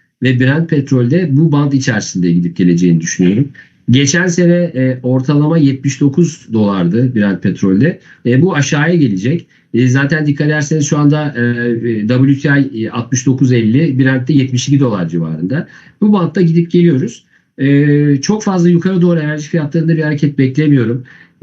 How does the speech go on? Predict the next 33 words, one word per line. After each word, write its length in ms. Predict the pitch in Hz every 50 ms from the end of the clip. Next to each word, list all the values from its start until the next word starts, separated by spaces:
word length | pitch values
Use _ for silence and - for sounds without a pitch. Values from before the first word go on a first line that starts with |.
| -
Ki 280 | - - 147 143 123 110
Dutch 360 | 131 143 165 170 - - -
T 160 | - 147 139
T 300 | 123 - 151 156 147 135
F, 280 | - - - - - 98
e, 240 | 101 101 101 95 101
bu 300 | 117 123 117 117 113 110
doğalgaz 480 | 107 104 117 131 139 151 139 127 -
fiyatı 320 | - 107 98 - - 101 92
Avrupa'daki, 760 | 98 95 95 90 80 95 92 92 85 - - 160 208 - - - - - _ _ _
e, 240 | - 107 110 113 113
o 220 | - - 143 175 196
da, 240 | 196 139 120 123 -
e, 20 | 120
otuz 680 | 113 107 104 - 123 117 - - 143 135 123 123 - -
iki, 180 | - 120 - 127
otuz 240 | 120 117 - 131 131
üç 180 | 131 127 -
euro, 140 | 127 120 117
otuz 320 | 113 110 110 - 120 110 123
dört 220 | 139 135 127 123
euro 160 | 104 107 101
civarında. 600 | 92 101 92 92 90 87 85 87 90 98 120 143 170
E, 520 | 170 113 107 104 104 104 104 104 113 135
bu 80 | 185 196
da 200 | 175 135 - -
avantaj. 600 | 104 104 101 90 87 87 - 120 156 175 - - _ _ _ _ _ _ _ -
E, 200 | 110 107 110 -
pandemi 380 | - 131 127 131 139 165 170 175
öncesine 340 | 175 165 165 160 170 170
göre 200 | 165 175 170 165
yüksek 500 | 160 160 147 - - 196 226 226 - - - - - -
ama, 320 | 151 147 160 208 240